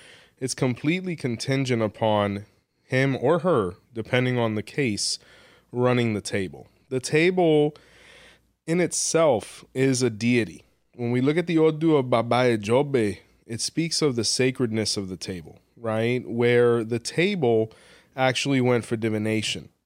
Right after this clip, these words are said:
And it was pretty ironic because the table isn't the modern one that we're used to, the wooden square with the four legs. It's the ate,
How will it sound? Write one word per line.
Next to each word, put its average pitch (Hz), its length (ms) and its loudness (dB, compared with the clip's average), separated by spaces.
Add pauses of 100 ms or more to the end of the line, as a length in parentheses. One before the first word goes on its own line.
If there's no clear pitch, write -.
(180)
And 120 440 0
it 127 140 -4
was 135 160 -4
pretty 220 260 -2
ironic 131 480 2
because 117 320 -4
the 113 100 -2
table 151 520 2
isn't 131 320 -2
the 120 80 -2
modern 117 500 2
one 107 200 0
that 104 140 0
we're 101 120 -2
used 104 360 -4
to, 107 260 -2
the 101 100 -4
wooden 107 280 -2
square 113 400 0
with 104 140 -2
the 95 80 -10
four 107 300 -2
legs. 113 500 2 (580)
It's - 400 -2
the 123 460 0 (120)
ate, 135 420 -2